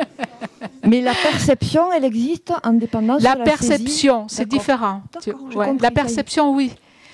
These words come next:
Speaker 2: D'accord.
Speaker 1: Parce que tu vas nier, tu vois, pour découvrir la
Speaker 2: Mhm.
Speaker 1: vacuité, il va falloir que tu comprennes qu'est-ce que c'est la saisie
Speaker 2: Ouais,
Speaker 1: dans,
Speaker 2: ouais, ouais.
Speaker 1: dans ton esprit.
Speaker 2: Vaguement.
Speaker 1: D'accord.
Speaker 2: Merci.
Speaker 1: Alors, euh, euh,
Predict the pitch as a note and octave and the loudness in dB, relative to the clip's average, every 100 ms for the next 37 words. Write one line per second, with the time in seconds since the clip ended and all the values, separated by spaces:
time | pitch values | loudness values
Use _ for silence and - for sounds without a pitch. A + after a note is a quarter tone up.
0 | - A#3 B3+ - B3+ C4+ B3 B3 C4 C4+ | -8 -2 0 0 -4 0 0 0 0 2
1 | C#4+ C#4 - - - B3+ B3+ C4+ C#4+ - | 0 -2 -6 -18 0 0 2 0 0 -2
2 | C4+ C4 C4+ B3+ A#3+ A#3+ A#3+ - D4+ D#4+ | -2 0 0 2 0 -2 -8 -2 0 2
3 | C#4 A3+ A3+ B3+ B3+ C4 - B3 - A#3+ | 2 0 0 2 2 0 -4 -6 -6 -8
4 | A3+ A#3+ A3+ - C4+ C#4+ C4 G3+ G3 _ | -2 -2 -2 -2 0 0 -2 -4 -8 _
5 | _ _ _ - A3 A#3 - B3 G#3+ - | _ _ _ -6 -4 -4 -4 -2 -4 -4
6 | A3 G#3 G#3+ - - - _ _ _ _ | -8 -10 -14 -16 -18 -20 _ _ _ _
7 | _ _ _ _ _ _ _ - A3 A3+ | _ _ _ _ _ _ _ -6 -4 -2
8 | A3+ A#3+ G#3 G#3 G#3 G3 G3 - F#3+ F#3+ | -4 -8 -8 -6 -4 -8 -8 -14 -16 -16
9 | _ _ _ _ _ _ _ _ _ G3 | _ _ _ _ _ _ _ _ _ -16
10 | G3 G3+ G3 - - _ G#3 G#3 - G#3 | -14 -14 -16 -20 -20 _ -12 -12 -10 -12
11 | G3 - - - A3 A3+ _ _ _ _ | -12 -20 -20 -20 -20 -20 _ _ _ _
12 | _ _ _ - - A#3+ B3+ A#3+ B3+ B3 | _ _ _ -20 -2 2 4 2 2 0
13 | E3+ - A#3 A#3 A#3+ A#3+ | -2 -2 2 4 4 2